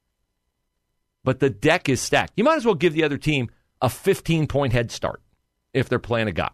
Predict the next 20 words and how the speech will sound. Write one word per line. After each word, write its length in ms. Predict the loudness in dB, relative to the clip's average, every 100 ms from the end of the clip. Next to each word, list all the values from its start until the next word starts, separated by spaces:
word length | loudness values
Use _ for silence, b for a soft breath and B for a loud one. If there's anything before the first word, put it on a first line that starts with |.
| -8
If 120 | -4
the 60 | 0
guy 260 | 4 4
has 220 | 4 0 -2
any 300 | -2 -2 -4 -8
accomplished 520 | -4 0 0 -2 -4
ability, 460 | -2 -2 -4 -8 -20 _ _ _
okay? 340 | -6 -2 -4 -4 _ _ _ _ _
Give 80 | -2
them 60 | -2
a 40 |
fifteen 400 | -2 -4 0 0
point 220 | 2 2
head 120 | 0 0
start 360 | 2 2 0
'cause 100 | -2
they 80 | 0
got 160 | 2 2
a 40 |
guy. 340 | 2 0 -2